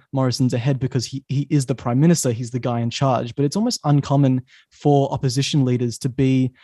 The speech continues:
even close to that figure because they don't get the media, uh, attention. They aren't in charge. And to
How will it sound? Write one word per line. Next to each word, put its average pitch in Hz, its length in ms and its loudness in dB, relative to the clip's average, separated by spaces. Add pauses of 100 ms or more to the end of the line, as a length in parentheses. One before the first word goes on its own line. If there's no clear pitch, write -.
(240)
even 143 260 2
close - 480 -6
to - 100 -6
that 113 200 -2
figure 120 340 -4 (280)
because 139 380 2
they 139 180 2
don't 143 160 4
get 139 140 -2
the 127 80 0
media, 120 460 -2 (140)
uh, 123 120 -6
attention. 135 500 -4
They 123 160 0
aren't 123 220 -6
in 131 140 -4
charge. 117 480 -4
And 131 200 -2 (260)
to 139 220 0